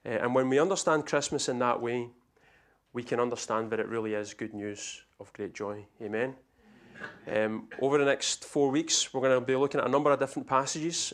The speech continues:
uh, with a primary focus, uh, on Matthew and Luke's Gospels. Uh, and we're gonna be thinking about the good news of great joy through the lens of how it is that God has a people, God has a purpose,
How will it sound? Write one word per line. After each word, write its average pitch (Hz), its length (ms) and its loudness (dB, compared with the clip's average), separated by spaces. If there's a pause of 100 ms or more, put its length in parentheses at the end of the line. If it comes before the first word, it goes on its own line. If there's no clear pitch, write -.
(120)
uh, 123 60 2
with 123 180 0
a 123 40 0
primary 151 420 2
focus, 135 580 -2 (460)
uh, 117 180 2
on 117 180 0
Matthew 131 400 2
and 120 100 -2
Luke's 127 200 -4
Gospels. 127 560 -2 (500)
Uh, - 40 -2
and 117 220 2
we're 127 80 2
gonna 165 120 4
be 180 80 0
thinking 156 300 0
about 135 260 2 (120)
the 123 80 -6
good 135 200 -2
news 131 500 -2
of 113 140 -6
great 127 260 0
joy 123 300 2
through 139 280 -2
the 135 100 2
lens 127 600 0 (440)
of 117 160 -2
how 131 100 0
it 127 120 4
is 120 120 -2
that 120 100 -6
God 117 220 2
has 113 260 -2
a 110 100 0
people, 160 520 -4 (440)
God 117 320 2
has 110 320 0
a 110 80 -4
purpose, 139 720 -6